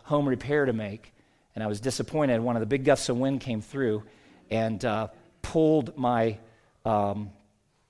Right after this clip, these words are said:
my flag and the, you know, the, the brace holding it to the wall, pulled it right out of the, right out of the brick. Happy to fly my nation's flag.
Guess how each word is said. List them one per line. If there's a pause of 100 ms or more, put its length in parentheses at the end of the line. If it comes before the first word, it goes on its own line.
(260)
my (140)
flag (140)
and
the, (380)
you
know,
the,
the
brace
holding
it
to
the
wall,
pulled
it
right
out
of
the, (160)
right
out
of
the
brick. (800)
Happy
to
fly
my (400)
nation's
flag.